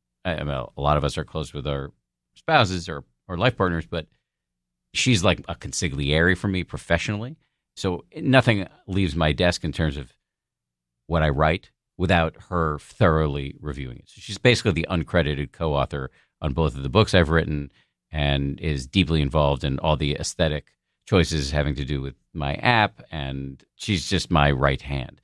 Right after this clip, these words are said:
That's actually not even a good way to put it because she has her own career, so she's really just doing this out of the goodness of her heart. But I, re-, I often say to people, and this is not, this is, like, only kind of a joke,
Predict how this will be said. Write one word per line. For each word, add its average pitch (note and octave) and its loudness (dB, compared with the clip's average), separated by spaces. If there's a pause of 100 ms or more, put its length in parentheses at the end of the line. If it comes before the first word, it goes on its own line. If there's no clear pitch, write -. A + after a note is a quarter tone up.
(300)
That's F#2+ -2
actually E2+ 0
not D2+ 2
even C2+ -2
a D2+ -4
good D2+ 0
way C#2 -2
to C2 -4
put D2 -4
it B1 -8
because D2 -6
she E2+ -2
has D2 0
her C#2 -2
own C#2 -4
career, C#2+ -2
so C2 -2
she's - -10
really C#2 -4
just B1 -16 (380)
doing C#2 -8
this C2 -8
out C#2 -2
of C#2 -2
the C2 -4
goodness C#2 -4
of A#1+ -14
her A#1 -12
heart. C#2+ 2
But D2 0
I, C#2+ 0 (460)
re-, G2+ -6 (480)
I G#2 2
often B2+ 4
say G2 -2
to C#3 -10
people, D3+ -8
and F#2 -2
this D#2+ -4
is D2 -6
not, D2+ -2 (580)
this F#2+ -2
is, E2 -4
like, D#2+ -2
only D#2 -2 (160)
kind D2+ -2
of G2+ -6
a G2+ -10
joke, A2+ -12